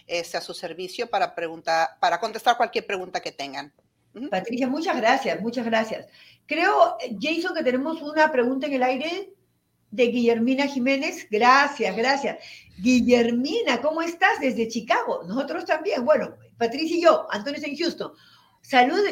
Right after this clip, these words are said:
Speaker 2: yo soy miembro y quisiera saber cómo me pueden ayudar. Ok, ¿y cuál es tu pregunta, Guillermina? Estoy rentando,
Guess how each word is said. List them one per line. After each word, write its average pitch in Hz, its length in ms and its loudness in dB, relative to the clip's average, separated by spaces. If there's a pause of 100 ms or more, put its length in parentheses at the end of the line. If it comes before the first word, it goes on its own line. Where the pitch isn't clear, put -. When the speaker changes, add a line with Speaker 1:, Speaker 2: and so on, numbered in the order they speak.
(120)
Speaker 2:
yo 330 160 -2
soy 415 160 -2
miembro 403 440 -2
y 220 120 -6
quisiera 320 400 -4
saber 277 400 0
cómo 294 200 -2
me 269 120 0
pueden 240 340 -2
ayudar. 196 560 -4
Ok, 233 300 0 (480)
¿y 208 120 -6
cuál 277 200 6
es 311 80 0
tu 339 100 -4
pregunta, 294 400 -2
Guillermina? 160 580 -6 (680)
Estoy 320 340 -2 (180)
rentando, 370 460 2